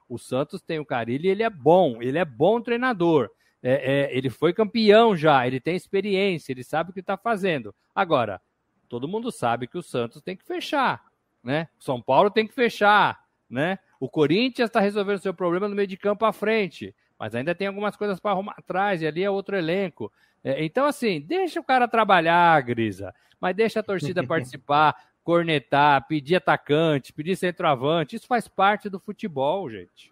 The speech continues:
Speaker 2: É lógico, claro. Muito bem, o Santos, só pra lembrar, o Santos tá no grupo D, que tem Bragantino liderando, é, o grupo com dez pontos, o Santos é o segundo colocado com nove pontos, então essa é a situação do grupo do Santos, o grupo D.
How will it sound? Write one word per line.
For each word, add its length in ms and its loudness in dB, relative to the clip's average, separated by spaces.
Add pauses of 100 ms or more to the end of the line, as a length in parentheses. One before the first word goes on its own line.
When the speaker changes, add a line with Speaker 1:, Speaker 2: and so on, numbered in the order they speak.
Speaker 2:
É 100 -6
lógico, 580 -6 (320)
claro. 360 -8 (680)
Muito 300 4
bem, 240 4
o 80 0
Santos, 420 4
só 120 6
pra 160 0
lembrar, 500 4
o 20 -2
Santos 300 -8
tá 100 -2
no 120 0
grupo 320 0
D, 420 2 (260)
que 120 -6
tem 200 0
Bragantino 840 0
liderando, 880 -2 (460)
é, 400 -6
o 100 -6
grupo 320 -4
com 100 -6
dez 300 0
pontos, 300 -2
o 80 -2
Santos 260 -2
é 40 4
o 20 -2
segundo 340 -2
colocado 540 0
com 120 -6
nove 600 -2 (120)
pontos, 720 -2 (320)
então 240 0
essa 240 0
é 60 2
a 60 2
situação 540 -4
do 120 -6
grupo 260 -8
do 140 -6
Santos, 640 -4
o 100 -4
grupo 380 0
D. 280 0